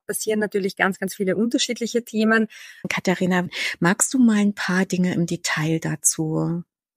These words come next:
Speaker 2: vorstellen?
Speaker 1: Sehr, sehr gern. Also, genau, was meine ich damit oder wie gehen wir da vor? Also ich würde vielleicht mal so kurz den Blick mal in Richtung Werkzeuge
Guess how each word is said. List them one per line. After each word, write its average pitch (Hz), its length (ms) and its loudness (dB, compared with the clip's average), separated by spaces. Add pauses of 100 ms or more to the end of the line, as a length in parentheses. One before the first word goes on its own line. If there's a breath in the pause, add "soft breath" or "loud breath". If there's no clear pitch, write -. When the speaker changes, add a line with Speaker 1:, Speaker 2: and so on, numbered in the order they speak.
(140)
Speaker 2:
vorstellen? 170 800 -6 (580)
Speaker 1:
Sehr, 185 220 -2
sehr 196 140 -2
gern. 190 320 4
Also, 185 320 2 (500 loud breath)
genau, 185 260 4
was 185 180 2
meine 196 200 4
ich - 80 -4
damit 226 320 4
oder 180 220 2
wie 202 560 4 (220)
gehen 196 200 2
wir 202 80 4
da 185 100 4
vor? - 260 2
Also 214 180 4
ich - 140 -4
würde 190 120 -2
vielleicht 190 260 0
mal 196 140 -4
so 208 240 0
kurz - 300 -4
den 196 160 -2
Blick - 240 -2
mal 202 120 2
in 202 100 2
Richtung 196 360 -4
Werkzeuge 233 640 2